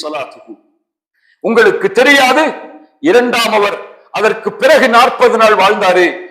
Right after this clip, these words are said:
அவர் நாற்பது நாள் தொழுதாரே, அந்த தொழுகை அவரை அல்லாஹ்விடத்திலே எந்த அந்தஸ்திற்கு உயர்த்தி இருக்கிறது என்பதை. சுப்ஹானல்லாஹ், அல்லாஹ்விடத்திலே மிக்க மேலான ஒரு செயலை நாம் சர்வ சாதாரணமாக பார்த்துக் கொண்டிருக்கிறோம்.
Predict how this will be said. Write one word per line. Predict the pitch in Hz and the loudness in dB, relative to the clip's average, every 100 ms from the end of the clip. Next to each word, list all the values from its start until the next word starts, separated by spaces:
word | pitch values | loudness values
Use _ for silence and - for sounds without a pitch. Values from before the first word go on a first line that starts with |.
| - _ | -20 _
அவர் | 170 185 | -8 -4
நாற்பது | 190 247 - 262 240 | 0 0 0 0 2
நாள் | 240 220 | 2 0
தொழுதாரே, | 220 294 302 262 247 220 170 - - - | 2 4 4 4 4 2 2 -4 -12 -10
அந்த | - 220 | -6 -2
தொழுகை | 214 - 285 311 311 330 - - - | -2 -2 0 2 4 2 -2 -12 -12
அவரை | 165 202 196 | -6 0 2
அல்லாஹ்விடத்திலே | 185 208 247 196 196 202 - 202 180 | 2 2 2 2 0 -2 0 2 2
எந்த | 202 233 196 | 0 -4 -6
அந்தஸ்திற்கு | 202 196 - 202 - | -6 -6 -4 -6 -6
உயர்த்தி | 185 175 208 - | -8 -4 -4 -4
இருக்கிறது | 185 143 151 147 | -8 -6 -6 -8
என்பதை. | 131 120 110 - _ _ _ _ _ _ | -6 -10 -10 -16 _ _ _ _ _ _
சுப்ஹானல்லாஹ், | - 135 175 160 131 110 - - _ _ _ _ _ - | -20 -14 -8 -8 -8 -12 -16 -20 _ _ _ _ _ -4
அல்லாஹ்விடத்திலே | 202 190 180 175 - 190 175 135 | -2 0 -2 -6 -2 0 0 0
மிக்க | 202 196 - 254 | -6 -6 -2 2
மேலான | 233 226 208 202 | 4 4 4 2
ஒரு | 175 160 | -2 -2
செயலை | - 240 269 302 - - - _ _ | 2 4 4 2 -2 -10 -20 _ _
நாம் | 170 | -4
சர்வ | - - 226 226 | -2 -2 0 0
சாதாரணமாக | - 196 196 190 185 170 147 | 0 -2 -2 -4 -2 -2 -2
பார்த்துக் | 143 143 143 147 | -2 -4 -6 -12
கொண்டிருக்கிறோம். | 156 135 117 - 131 | -16 -16 -16 -18 -20